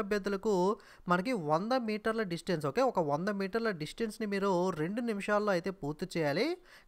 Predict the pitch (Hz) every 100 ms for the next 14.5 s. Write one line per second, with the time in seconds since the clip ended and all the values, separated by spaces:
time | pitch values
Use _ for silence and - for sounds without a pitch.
0 | 190 214 240 247 269 330 226 214 208 196
1 | 220 - 190 180 202 180 165 - 254 262
2 | 247 247 - 190 202 220 202 160 175 156
3 | 160 196 196 185 196 190 180 170 165 170
4 | 285 311 - 160 269 240 180 151 151 240
5 | 240 240 208 202 208 147 139 - - 240
6 | 233 220 180 139 170 214 226 170 147 160
7 | 208 - 233 175 147 160 - 254 233 202
8 | - 202 147 135 - 208 202 170 170 233
9 | 233 185 196 185 190 202 190 170 202 -
10 | - - 180 185 285 233 160 185 226 220
11 | 214 208 214 185 165 196 180 196 185 165
12 | 180 143 131 170 175 170 143 175 277 165
13 | 175 180 180 180 160 151 175 180 175 180
14 | 247 208 185 190 180